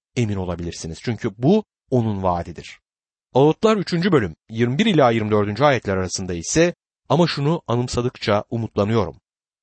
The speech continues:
Rabbin sevgisi hiç tükenmez, merhameti asla son bulmaz. Her sabah tazelenir onlar. Sadakatin büyüktür.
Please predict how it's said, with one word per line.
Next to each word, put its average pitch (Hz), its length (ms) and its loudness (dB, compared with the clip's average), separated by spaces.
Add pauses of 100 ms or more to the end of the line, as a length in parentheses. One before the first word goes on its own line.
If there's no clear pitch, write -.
Rabbin 196 340 2
sevgisi 160 520 0
hiç 139 140 -2
tükenmez, 95 720 -4
merhameti 120 600 0
asla 131 440 0
son 98 300 -2
bulmaz. 85 460 -10 (460)
Her 233 220 2
sabah 156 480 2 (100)
tazelenir 113 520 2
onlar. 87 460 -8 (440)
Sadakatin 160 680 0
büyüktür. 123 420 -4